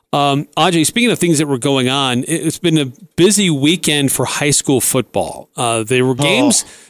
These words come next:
Speaker 1: that happened on Wednesday, but U H S A A put together their final tally for the, uh, R P I rankings <clears throat> of the season.
Speaker 2: Mm-hmm.
Speaker 1: And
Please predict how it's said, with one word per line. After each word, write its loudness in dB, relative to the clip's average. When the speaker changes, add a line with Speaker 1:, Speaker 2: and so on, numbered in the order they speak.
Speaker 1:
that 0
happened -2
on 2
Wednesday, 2
but -2
U 4
H 0
S 2
A 0
A -2
put 0
together 2
their 2
final 2
tally 2
for 0
the, 2
uh, 2
R 0
P 0
I 0
rankings -4
<clears throat> -12
of -2
the 0
season. -2
Speaker 2:
Mm-hmm. 0
Speaker 1:
And 0